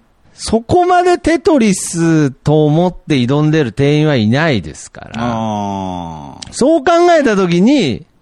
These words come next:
Speaker 1: 横のものと縦のものを
Speaker 2: うん。
Speaker 1: 別々に渡しました。
Speaker 2: うん。
Speaker 1: むしろ当たり前じゃないですか。
Speaker 2: うん、確かに。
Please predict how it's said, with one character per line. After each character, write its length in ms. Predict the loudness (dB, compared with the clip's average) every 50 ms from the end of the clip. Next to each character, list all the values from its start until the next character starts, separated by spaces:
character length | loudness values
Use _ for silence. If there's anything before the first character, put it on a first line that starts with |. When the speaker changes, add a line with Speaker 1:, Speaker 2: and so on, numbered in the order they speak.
| _ _ _ _ _ _
Speaker 1:
横 460 | 0 0 0 0 0 0 2 2 4
の 180 | 2 2 2
も 200 | 4 2 2 2
の 180 | 2 2 0 -2
と 180 | -2 -2 -2 -2
縦 420 | -2 -2 -2 -2 0 0 0 0
の 180 | 2 0 0 0
も 180 | 0 0 0
の 160 | 0 0 0
を 400 | 0 0 0 2 2 0 -2 -2 -6
Speaker 2:
う 40 | -10
ん。 360 | -10 -10 -10 -12 -16 -20 -20 _ _ _ _ _
Speaker 1:
別 380 | -2 0 0 0 0 -2 -2 0
々 280 | 0 0 0 2 2
に 100 | 2 2
渡 260 | 2 0 0 0 -2
し 100 | 0 0
ま 140 | 0 0 0
し 120 | -2 -4 -6
た。 240 | -10 -10 -10 -12 _ _ _ _ _
Speaker 2:
う 40 | -12
ん。 160 | -12 -12 -14 -18 _ _ _ _ _ _ _ _ _ _ _ _ _ _ _ _ _ _ _ _ _ _ _ _ _ _ _ _ _ _ _ _ _ _ _ _ _
Speaker 1:
む 180 | 2 2 2
し 120 | 2 0 -2
ろ 120 | -4 -4
当 80 | -4 -2
た 140 | -2 0 0
り 100 | 0 0
前 180 | 0 -2 -2
じ 100 | 0 -2
ゃ 60 | -2
な 80 | -2 -4
い 20 |
で 100 | -8 -18
す 140 | -20 -20 -20
か。 180 | _ _ -20 -20 _ _ _ _ _ _ _ _ _ _ _ _ _ _ _ _ _ _
Speaker 2:
う 80 | -12
ん、 60 | -10 -8
確 240 | -8 -10 -10 -10 -16
か 80 | -20 -20
に。 160 | -20 -20 -20